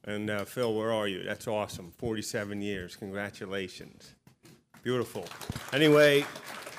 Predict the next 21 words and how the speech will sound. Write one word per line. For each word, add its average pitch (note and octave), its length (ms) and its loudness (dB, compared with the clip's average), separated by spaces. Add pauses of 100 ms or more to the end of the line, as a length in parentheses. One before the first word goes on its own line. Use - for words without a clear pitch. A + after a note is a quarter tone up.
(380)
Dave E3 220 8
Rotenberg, E3 640 8
Chief F3+ 260 6
Clinical E3 380 4
Officer D3+ 680 4 (560)
for B2+ 240 6
Caron C#3+ 460 4
Treatment C#3 400 0
Centers. C3 560 2
It's B2+ 160 -4
an A#2 80 -6
honor C#3 480 2
to B2+ 120 -10
represent A#2+ 840 -2
the C#3 380 2 (260)
N A#2 200 -2
double A2+ 280 0
A A2 140 0
T A2 260 -6
P A2 320 -6
board. A#2 640 -4